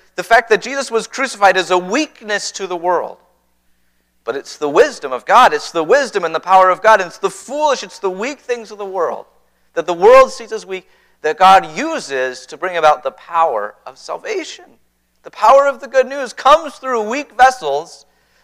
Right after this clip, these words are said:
like you and I, who can't speak or who too young or whatever our excuses might be. If God has called you to a mission, God is going to empower you for that mission.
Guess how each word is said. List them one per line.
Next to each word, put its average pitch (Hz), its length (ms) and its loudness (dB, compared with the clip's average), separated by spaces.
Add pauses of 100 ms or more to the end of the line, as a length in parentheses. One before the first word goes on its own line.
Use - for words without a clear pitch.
like 220 260 0
you 294 180 -6
and 320 100 -4
I, 330 440 -2 (580)
who 254 80 -12
can't 247 380 -4
speak 240 440 -12
or 170 100 -4
who 220 100 -8
too 254 220 -16
young 240 280 4
or 214 180 -2 (180)
whatever 262 320 2
our 247 160 4
excuses 226 460 -10
might 202 280 -4
be. 202 220 -6 (320)
If 156 200 -6
God 196 240 6
has 190 140 -4
called 202 400 0
you 202 120 -16
to 180 200 -14
a 160 40 -12
mission, 160 440 -12 (1120)
God 127 100 -4
is 127 80 -14
going 135 200 -10
to 131 180 -16
empower 180 500 0
you 151 160 -10
for 139 320 -6
that 139 220 0
mission. 208 340 -16